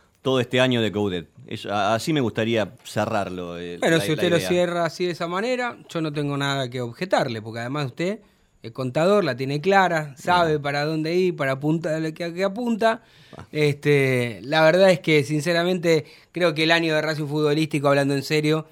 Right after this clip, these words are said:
Speaker 2: eh, fue bueno. Fue bueno, y yo me acuerdo que todos los que estamos acá nos acordamos del dos mil uno. Racing terminó apenas por un punto arriba de River. Lo que quiere decir que un punto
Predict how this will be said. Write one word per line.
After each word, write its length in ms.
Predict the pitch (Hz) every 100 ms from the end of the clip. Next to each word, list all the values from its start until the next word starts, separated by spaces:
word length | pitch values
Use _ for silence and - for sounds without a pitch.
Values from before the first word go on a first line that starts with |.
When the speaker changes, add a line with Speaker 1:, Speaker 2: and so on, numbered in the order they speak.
| _ _ _ _
Speaker 2:
eh, 340 | 120 117 117 113
fue 160 | 135
bueno. 280 | 120 104 60 - - _ _
Fue 180 | 127 135
bueno, 480 | 151 160 175 175 - _ _ _
y 760 | 104 113 107 107 107 104 104
yo 140 | 107 156
me 60 | 139
acuerdo 280 | 139 151 139
que 400 | 127 117 110 -
todos 160 | 175 123
los 60 |
que 40 | 107
estamos 240 | 113 117
acá 140 | 135
nos 80 | 135
acordamos 420 | 110 120 120 110
del 480 | 104 101 101 101 104
dos 140 | 110 107
mil 160 | 143
uno. 240 | 175 120 - _ _ _ _ _ _ _ 139
Racing 340 | 143 - 117
terminó 580 | 120 120 127 147 156 - _
apenas 380 | - 123 156 143
por 240 | - 135 151
un 220 | 160 139
punto 580 | 180 170 135 113 107 - _ _ _ _
arriba 440 | 123 120 139 127
de 80 | 123
River. 440 | 151 175 156 101 - _ _ _ _ _ _ _ _ _ _
Lo 160 | 123 120
que 100 | 127
quiere 140 | 139
decir 220 | 131 147
que 80 | 135
un 120 | 139
punto 540 | 127 185 170 135 104